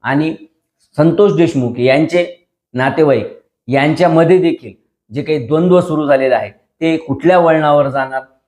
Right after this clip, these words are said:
बीड जिल्ह्यातील कायदा आणि सुव्यवस्था यामुळे बिघडणार का, या सगळ्या गोष्टींकडं आता पाहावं लागणार आहे. न्यूज अँड व्ह्यूजचं बारकाईने लक्ष या सगळ्या घटना घडामोडीवर असणार आहे.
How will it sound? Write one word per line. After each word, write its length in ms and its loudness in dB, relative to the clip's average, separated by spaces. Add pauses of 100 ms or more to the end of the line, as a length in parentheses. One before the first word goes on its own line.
(120)
बीड 240 0
जिल्ह्यातील 460 0
कायदा 440 0
आणि 180 -6
सुव्यवस्था 680 -6 (320)
यामुळे 420 2
बिघडणार 560 0
का, 180 -8 (280)
या 220 0
सगळ्या 440 0
गोष्टींकडं 640 -6 (320)
आता 200 -6
पाहावं 480 0
लागणार 320 -2
आहे. 160 -14 (300)
न्यूज 220 0
अँड 160 2
व्ह्यूजचं 460 -4
बारकाईने 580 -2
लक्ष 240 -2 (100)
या 160 0
सगळ्या 360 -2
घटना 360 -6
घडामोडीवर 560 -4
असणार 320 -4
आहे. 180 -2